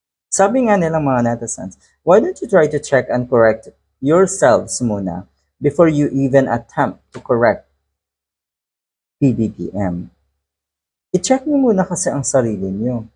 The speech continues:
Matagal niyo na pong hindi kilala ang sarili niyo. <laughs> Mister Duterte, matagal niyo na pong hindi na-check kung ano yung ginagawa niya. 'Di ba?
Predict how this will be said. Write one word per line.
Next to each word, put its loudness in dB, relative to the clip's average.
Matagal 2
niyo -2
na -8
pong -2
hindi -2
kilala 2
ang -4
sarili -6
niyo. -14
<laughs> -2
Mister 2
Duterte, -2
matagal 4
niyo -2
na -2
pong -6
hindi 6
na-check -4
kung -2
ano 2
yung 0
ginagawa -4
niya. -12
'Di 0
ba? -2